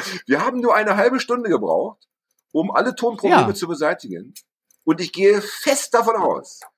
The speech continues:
Speaker 1: dass das heute, was die Tonqualität angeht, eine
Speaker 2: Ich glaube auch.
Speaker 1: Sendung wird. Vielleicht
Speaker 2: Echt?
Speaker 1: unsere beste
Speaker 2: Ja,
Speaker 1: aller
Speaker 2: ja, ich glaube auch.
Speaker 1: <laughs> Äh,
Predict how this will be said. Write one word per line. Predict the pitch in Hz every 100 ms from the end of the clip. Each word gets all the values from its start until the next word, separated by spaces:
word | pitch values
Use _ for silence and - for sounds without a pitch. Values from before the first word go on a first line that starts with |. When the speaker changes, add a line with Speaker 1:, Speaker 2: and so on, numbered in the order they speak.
| _
Speaker 1:
dass | 131
das | 165 160
heute, | 180 202 170 151 - _ _
was | 123 135 -
die | 123 110 -
Tonqualität | 233 285 - 151 - 113 -
angeht, | 87 78 -
eine | 90 98
Speaker 2:
Ich | 170 -
glaube | 180 151 143
auch. | 123 120
Speaker 1:
Sendung | 82 67 64
wird. | - -
Vielleicht | - 92 -
Speaker 2:
Echt? | 135
Speaker 1:
unsere | 170 127 117
beste | 101 - - - - 131 131 120
Speaker 2:
Ja, | 147 135 131
Speaker 1:
aller | 170 -
Speaker 2:
ja, | 214 185 131
ich | 196
glaube | 330 233
auch. | 131 113
Speaker 1:
<laughs> | 120 - - 123 117 - - - 196 -
Äh, | 139